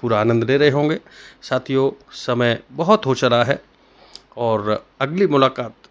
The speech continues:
जल्द करेंगे। हमारे साथ थी मलकाए <coughs> तरन्नुम रेहाना शाहीन जी, जिन्होंने अपना कीमती वक्त देकर हमें सम्मानित किया। और श्रोता और दर्शक जो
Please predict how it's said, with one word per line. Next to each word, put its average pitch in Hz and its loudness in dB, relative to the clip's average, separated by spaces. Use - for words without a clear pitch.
जल्द 123 -2
करेंगे। 143 0
हमारे 123 0
साथ 131 2
थी 113 -8
मलकाए 127 4
<coughs> - -10
तरन्नुम 135 2
रेहाना 117 2
शाहीन 131 0
जी, 156 -6
जिन्होंने 101 0
अपना 151 0
कीमती 240 2
वक्त 147 0
देकर 135 -2
हमें 120 -2
सम्मानित 147 0
किया। 180 -4
और 117 2
श्रोता 175 0
और 147 2
दर्शक 147 0
जो 131 0